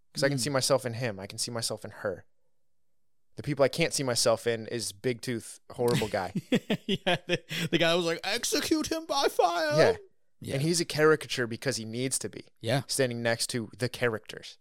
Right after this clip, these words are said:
Speaker 2: Mm-hmm.
Speaker 1: But the world that they're building up is just as intricate as the stories,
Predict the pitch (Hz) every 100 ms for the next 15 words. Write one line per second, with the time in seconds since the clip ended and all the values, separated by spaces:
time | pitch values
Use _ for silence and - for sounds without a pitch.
0 | 107 107 110 - _ _ _ _ _ _
1 | _ _ _ _ _ - 135 131 113 104
2 | 127 147 120 95 - _ _ _ _ 120
3 | 117 110 113 104 107 101 92 - - _
4 | - 123 - 131 143 135 107 120 - 120
5 | 107 - 101 95 - 113 120 98 -